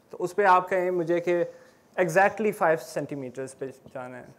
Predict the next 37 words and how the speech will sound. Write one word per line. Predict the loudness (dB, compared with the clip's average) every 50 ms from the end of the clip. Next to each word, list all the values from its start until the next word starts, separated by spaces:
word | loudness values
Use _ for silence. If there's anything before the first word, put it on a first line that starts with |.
| _ _ _ _ -20
ठीक | -20 -16 -14
है, | -14 -14
तो | -14 -8 0 4
आप | 6 8 8 8 6 2 -6 -16 -20 _ _ _ _ _ _ _ _ _ _ _ _ -12 -6
उसके | -6 -4 0 0 0
करीब | 2 4 4 4 4 4
से | 2 4
करीब | 4 4 4 4 4
जा | 4 4 4
सकते | 2 0 -4 -8 -8 -10
हैं, | -8 -6
लेकिन | -4 -4 -4 -2 -2 -4 -4 -6 -10 _ _ -20 _ _ _ _ _ _ _ _ -20 _ _ _ -10 -2 2
five | 4 4 4 4
centimeter | 4 2 0 0 0 0 0 0 0 2 2 4 4 2
exactly | 2 2 0 0 2 0 -2
नहीं | 0 0 -2 -2
जा | -4 -4
सकते, | -6 -10 -14 -18 -16 -18
ठीक | -16 -16 -14 -14 -14
है, | -16 -16 -16 _ -10
क्योंकि | -4 0 2 2
वो | 2 4 2 2
कुछ | 2 2 0 0 -2
standard | -14 -16 -18 -10 -2 0 2 4 4 4 4
deviation | 4 4 2 2 0 0 0 -2 -2 -2
होगी | -2 -2 -2 -2 0 0
और | 0 0 2 2
आपके, | 2 0 0 -2 -2 0 0 0 -2 -6 -12 -20 -20 -20 -20 _ _ _ _ -20 -20 -20 -20 -20 -20 -20 _ 0 4
आपकी | 4 4 4 2 0
आंखों | -2 0 0 0 0 0 0
की | 0 2
भी | 2 2
एक | 2 2
limit | -2 -2 -2 -2 -4 -2 -2
है। | 0 0 -2 0
आप | 2 4 4 4 2 -2
उस, | -8 -8 -10